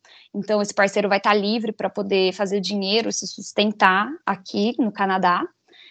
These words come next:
Enquanto que a pessoa que tá estudando no college, né, que é quem importa o visto, ela vai tá estudando full time, que significa pelo menos três, é, matérias, que seriam nove créditos. E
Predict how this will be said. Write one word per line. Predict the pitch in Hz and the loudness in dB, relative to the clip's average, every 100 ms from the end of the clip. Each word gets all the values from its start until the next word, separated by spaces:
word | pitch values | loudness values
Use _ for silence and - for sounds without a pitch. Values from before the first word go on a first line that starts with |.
| _ 233 | _ -2
Enquanto | 247 254 240 247 254 | 0 4 4 4 -2
que | 277 - 262 247 247 240 226 | -6 -2 0 0 0 0 2
a | 233 | 2
pessoa | 240 - 240 | 0 -2 -4
que | - | 0
tá | 233 | 0
estudando | 226 - 240 220 220 | 0 -4 -2 -2 -2
no | 233 | -6
college, | - - 233 294 240 214 | -4 4 4 4 0 -6
né, | 208 214 - | -6 -6 -8
que | 220 | -6
é | 196 | -6
quem | - 208 196 190 | -6 -10 -8 -8
importa | 185 190 190 226 - 190 - | -8 0 2 2 -2 -6 -4
o | 220 | -6
visto, | 196 214 311 - 403 403 - - - | -4 -4 -4 -8 -12 -12 -18 -20 -2
ela | 214 214 | 4 6
vai | 220 | 4
tá | 220 196 190 - _ - | 2 2 0 -4 _ -20
estudando | - 254 208 220 311 381 | -12 -8 -4 -2 -2 -4
full | - 254 | -8 -12
time, | - 196 190 214 392 - | -12 -10 -6 -6 -8 -12
que | _ 226 | _ -14
significa | 214 202 208 214 214 | -10 -8 -8 -6 -6
pelo | 208 220 214 | 0 2 2
menos | 208 196 202 | 0 -2 -4
três, | - 208 220 226 - - 208 - - | 0 2 2 -4 -10 -6 -6 -4 0
é, | 202 190 185 185 | 2 4 4 2
matérias, | 196 208 - 202 233 302 - | 0 -2 2 2 2 0 -8
que | - | -8
seriam | 202 202 | -6 -4
nove | 202 196 208 | -2 -2 -4
créditos. | - 208 196 226 - 359 359 - _ _ _ _ _ _ _ _ | -4 0 0 0 -6 -12 -12 -16 _ _ _ _ _ _ _ _
E | 247 254 262 269 | 2 2 2 2